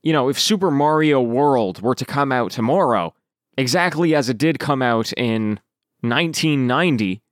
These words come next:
we'd be like, "Hey, this is a pretty good game. Feels pretty modern." Like, it holds up extremely well. And you can't say the same for games like Final Fantasy ten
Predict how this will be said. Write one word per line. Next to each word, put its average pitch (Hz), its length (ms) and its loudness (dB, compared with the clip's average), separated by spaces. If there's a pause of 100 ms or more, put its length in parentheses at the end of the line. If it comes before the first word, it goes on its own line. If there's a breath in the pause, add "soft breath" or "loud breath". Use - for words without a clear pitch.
(240)
we'd 151 160 0
be 202 100 0
like, 190 180 2
"Hey, 226 140 4
this 214 180 2
is 220 80 -4
a 226 60 2
pretty 233 220 0
good 214 160 0
game. 208 220 -2
Feels 147 220 -2
pretty 165 160 0
modern." 151 340 -2 (420)
Like, 135 180 -2
it 143 140 0
holds 170 300 0
up 156 180 0
extremely 170 840 0
well. 127 360 -2 (400)
And 143 220 0
you 147 60 2
can't 190 240 -2
say 202 180 0
the 175 80 2
same 104 280 -2
for 113 220 -4
games 98 280 -4
like 92 200 -4
Final 90 200 -4
Fantasy 85 340 -8
ten - 240 -8